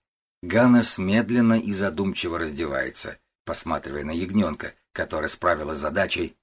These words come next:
довольно быстро. Пиннеберг тяжело вздыхает и вдруг оживляется. «Как тебе, Хельбут?» «О, вполне ничего», — отвечает ягнёнок, но по её «вполне ничего» Пиннеберг понимает, что она не намерена обсуждать Хельбута.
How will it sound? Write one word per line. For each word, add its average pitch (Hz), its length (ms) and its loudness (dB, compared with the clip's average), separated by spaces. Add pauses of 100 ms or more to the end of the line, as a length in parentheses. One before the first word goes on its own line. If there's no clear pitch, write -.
довольно 82 460 0
быстро. - 420 -10 (720)
Пиннеберг 127 480 6
тяжело 104 320 2
вздыхает 101 580 0
и 107 120 -2
вдруг 107 300 0
оживляется. 110 580 -4 (480)
«Как 143 240 0
тебе, 87 240 0
Хельбут?» 92 500 -2 (640)
«О, 175 100 6
вполне 156 400 -6
ничего», — 165 420 -2 (360)
отвечает - 480 -6
ягнёнок, 85 480 0
но 78 100 -8
по - 80 -10
её 85 420 -2 (120)
«вполне 92 520 -2
ничего» 90 380 -2
Пиннеберг 92 540 -4
понимает, 104 440 0 (280)
что - 160 -2
она 87 380 0
не 107 120 4
намерена 98 500 0
обсуждать 87 500 -4
Хельбута. 76 560 -4